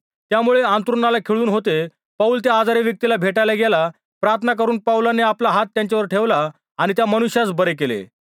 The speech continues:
हे घडलेले पाहिल्यावर त्या बेटावरील इतर आजारी लोक पौलाकडे आले आणि बरे झाले. त्यांनी आम्हा सन्मानपूर्वक पुष्कळ वस्तू भेटीदाखल दिल्या आणि जेव्हा आम्ही परत प्रवासास निघालो, तेव्हा आम्हास लागणाऱ्या अनेक गोष्टी पुरविल्या. आम्ही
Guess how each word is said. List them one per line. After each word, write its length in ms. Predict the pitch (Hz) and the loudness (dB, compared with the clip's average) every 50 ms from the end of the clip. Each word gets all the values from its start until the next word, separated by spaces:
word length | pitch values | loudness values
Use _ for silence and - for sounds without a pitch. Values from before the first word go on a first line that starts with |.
| _ _ _ _ _ _ - | _ _ _ _ _ _ -4
हे 100 | 180 202 | -2 0
घडलेले 400 | 165 180 196 185 220 233 240 240 | 0 0 0 0 0 0 0 0
पाहिल्यावर 580 | - - 220 220 226 233 240 233 196 180 175 165 | 2 2 2 2 2 2 2 2 2 2 0 0
त्या 180 | - 208 190 | -2 -2 -2
बेटावरील 460 | 175 214 214 202 233 226 226 220 220 | 0 0 0 0 0 0 0 0 0
इतर 240 | 214 220 220 240 233 | -2 -2 -2 0 0
आजारी 360 | 226 214 220 214 226 226 220 | 2 2 2 2 0 0 2
लोक 160 | 226 233 220 - | 0 0 0 0
पौलाकडे 400 | 214 208 208 208 214 208 214 202 | 0 0 0 0 0 0 0 2
आले 340 | 196 208 226 214 165 165 170 - _ _ _ _ | 2 2 2 2 0 -2 -4 -6 _ _ _ _
आणि 140 | 160 180 196 | -2 -2 0
बरे 280 | 185 160 185 190 185 151 | 0 2 2 2 2 0
झाले. 300 | 139 131 123 110 98 95 | 0 -2 -2 -4 -6 -8
त्यांनी 480 | - _ _ _ _ - 220 233 240 | -12 _ _ _ _ -2 0 0 2
आम्हा 320 | 254 240 233 226 226 240 208 | 2 2 2 2 0 0 -2
सन्मानपूर्वक 680 | - - 226 220 226 233 240 226 190 240 240 240 - - - | -2 -2 -2 0 0 0 0 0 0 0 0 0 -2 -4 -4
पुष्कळ 320 | 226 196 - - 262 254 | -6 -6 -2 0 0 2
वस्तू 380 | 254 247 247 - - - 247 220 | 2 2 0 0 -2 -4 -4 -2
भेटीदाखल 580 | 160 185 190 180 233 208 214 202 - 220 214 | -2 -2 -2 -2 0 0 0 0 0 0 0
दिल्या 340 | 185 220 226 196 165 170 180 175 _ _ _ _ | 0 0 0 2 0 0 -2 -4 _ _ _ _
आणि 220 | - 160 185 208 185 | -4 -2 -2 -2 -2
जेव्हा 360 | 151 180 208 226 240 247 233 | 0 0 0 2 2 0 0
आम्ही 540 | 208 226 233 226 226 254 233 165 160 175 175 _ _ _ _ - | 0 0 0 0 0 0 0 -2 -2 -4 -8 _ _ _ _ 0
परत 200 | 202 226 247 226 - - | 0 2 2 0 -2 -2
प्रवासास 400 | 226 226 226 226 175 220 220 180 214 | 0 0 2 0 0 0 -2 -2 -2
निघालो, 480 | 208 214 220 240 240 202 139 147 165 - _ _ _ - | -2 0 2 2 2 2 0 -2 -4 -8 _ _ _ -4
तेव्हा 280 | 190 196 208 220 190 202 | -2 0 0 0 0 0
आम्हास 340 | 208 208 220 240 214 - | 0 0 0 0 0 0
लागणाऱ्या 580 | 226 220 214 208 202 220 226 202 175 165 170 170 170 - _ - | 0 0 0 0 0 0 0 2 2 2 0 -2 -4 -10 _ -6
अनेक 240 | 175 202 226 247 214 | -2 -2 0 -2 -2
गोष्टी 360 | 180 202 196 - - 208 202 | -2 -2 -4 -2 -2 -4 -4
पुरविल्या. 520 | 185 - 170 160 156 147 135 120 107 92 - _ _ _ _ _ _ _ _ _ _ | -4 -2 -2 -2 0 0 -2 -4 -4 -6 -10 _ _ _ _ _ _ _ _ _ _
आम्ही 260 | 156 180 220 233 254 | -2 -2 0 0 0